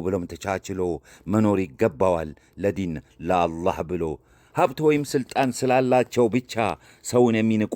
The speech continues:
በእይታ ጥላቻ፣ «ሕዝብ ይፈራኛል» በሚለውም ዛቻ ሰውን የሚንቁ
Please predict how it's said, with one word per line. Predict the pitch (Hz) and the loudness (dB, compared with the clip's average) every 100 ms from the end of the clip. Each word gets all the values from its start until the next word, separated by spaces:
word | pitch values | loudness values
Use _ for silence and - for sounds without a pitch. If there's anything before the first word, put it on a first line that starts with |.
| 104 | -2
በእይታ | 85 107 110 92 110 120 117 | 0 0 -2 -6 -4 -2 -2
ጥላቻ፣ | 113 101 92 - 95 80 - - - | -2 -2 -2 -6 -6 -6 -10 -4 2
«ሕዝብ | 185 143 | 2 2
ይፈራኛል» | 143 135 123 120 120 107 | -4 0 2 2 0 -2
በሚለውም | 92 104 107 104 104 113 98 | 0 0 0 2 2 2 2
ዛቻ | 101 98 - 98 87 - _ _ | 0 0 -4 -6 -6 -8 _ _
ሰውን | - - 98 95 113 107 95 | -18 -6 -4 -2 -2 -2 -2
የሚንቁ | 90 90 98 113 98 | 0 0 0 0 0